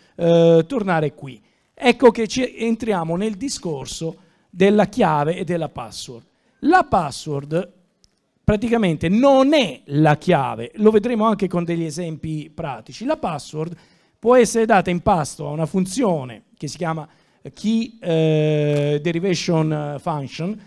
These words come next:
cioè funzione di derivazione della chiave, che dalla password Pippo genera una chiave e con questa chiave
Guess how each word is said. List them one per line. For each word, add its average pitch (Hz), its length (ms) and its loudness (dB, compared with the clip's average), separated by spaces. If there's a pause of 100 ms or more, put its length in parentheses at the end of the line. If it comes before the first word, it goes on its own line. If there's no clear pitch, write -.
(180)
cioè 156 200 -4
funzione 175 400 -6
di 170 60 -4
derivazione 156 420 -6
della 151 220 -6
chiave, 127 460 -10 (680)
che 220 540 0
dalla 208 260 0
password 247 480 0
Pippo 131 500 -6
genera 160 800 0
una 202 360 -4
chiave 151 600 -2
e 214 220 -6
con 359 320 -2
questa 320 520 -2
chiave 165 640 -2